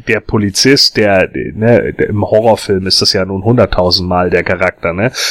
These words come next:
Der Polizist, der erstmal nichts glaubt, nein, Freddy Krueger lebt nicht, nein, Jason Voorhees lebt nicht mehr, nein, Chucky existiert nicht, bla.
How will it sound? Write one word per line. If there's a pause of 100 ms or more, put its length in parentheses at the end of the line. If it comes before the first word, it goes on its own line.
(120)
Der
Polizist,
der
erstmal
nichts
glaubt,
nein,
Freddy
Krueger
lebt
nicht,
nein,
Jason
Voorhees
lebt
nicht
mehr,
nein,
Chucky
existiert
nicht,
bla.